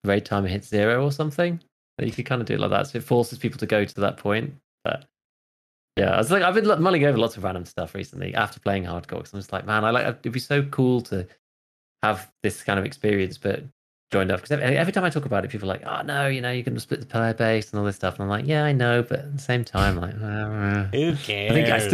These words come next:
Speaker 2: cares?
Speaker 1: think it would be cool. I still think it would be cool, though."
Speaker 2: Oh my God,
Speaker 1: Player base
Speaker 2: Call of
Speaker 1: and
Speaker 2: Duty
Speaker 1: player
Speaker 2: has
Speaker 1: base.
Speaker 2: search and destroy and team deathmatch. The player base,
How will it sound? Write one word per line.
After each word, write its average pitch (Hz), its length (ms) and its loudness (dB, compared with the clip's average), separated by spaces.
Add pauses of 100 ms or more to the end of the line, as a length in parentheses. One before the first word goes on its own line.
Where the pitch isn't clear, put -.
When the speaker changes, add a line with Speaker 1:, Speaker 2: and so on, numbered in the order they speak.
Speaker 2:
cares? 170 80 2
Speaker 1:
think 180 120 4
it 175 120 4
would 170 120 4
be 175 160 4
cool. 165 680 4
I 139 80 4
still 185 180 4
think 185 160 0
it 170 60 2
would 170 120 -2
be 180 80 0
cool, 180 300 4
though." 107 260 2 (600)
Speaker 2:
Oh 117 100 4
my 123 160 4
God, 113 320 2
Speaker 1:
Player 139 140 4
base 135 40 -4
Speaker 2:
Call 120 220 6
of 110 80 2
Speaker 1:
and 117 100 2
Speaker 2:
Duty 113 60 0
Speaker 1:
player 98 140 2
Speaker 2:
has 98 160 2
Speaker 1:
base. 92 60 -4
Speaker 2:
search 117 260 0
and 110 100 0
destroy 107 300 0
and 104 260 -2
team 95 240 -4
deathmatch. 87 560 -4
The 165 100 0
player 175 360 4
base, 123 380 0